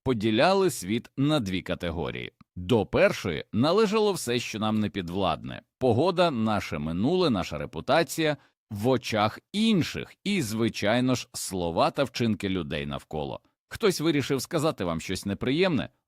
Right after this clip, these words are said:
образити. Це його вибір, його особиста справа.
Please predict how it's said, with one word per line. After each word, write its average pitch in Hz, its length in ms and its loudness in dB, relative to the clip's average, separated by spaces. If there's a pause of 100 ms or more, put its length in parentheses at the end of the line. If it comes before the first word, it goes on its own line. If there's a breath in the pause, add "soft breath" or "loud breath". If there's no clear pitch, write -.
образити. 135 760 4 (500)
Це 226 200 0
його 160 260 6
вибір, 78 520 -2 (100)
його 143 460 4
особиста 165 880 0
справа. 123 640 2